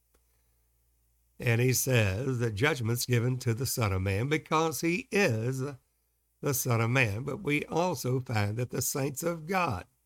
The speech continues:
are called as instruments of judgment in the day of the Lord. We find that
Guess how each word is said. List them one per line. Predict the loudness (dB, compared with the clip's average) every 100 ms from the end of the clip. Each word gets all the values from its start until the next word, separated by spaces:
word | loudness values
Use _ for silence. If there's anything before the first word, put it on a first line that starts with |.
| _ _ _ _ _ _ _ _ _ _ _ _ _ -4
are | -4
called | -2 0 2 2 0
as | -2 -2
instruments | 0 0 -2 -4 -4 -2
of | -4 -2
judgment | -2 -2 -2 -4 -2
in | -2
the | -2
day | 0 0
of | 0
the | 2
Lord. | 4 4 0 -8 _ _ _ _ _ _ _ _ _ _ _ _ _ _
We | -2 -2
find | 0 0 2 0
that | 0 -2 -6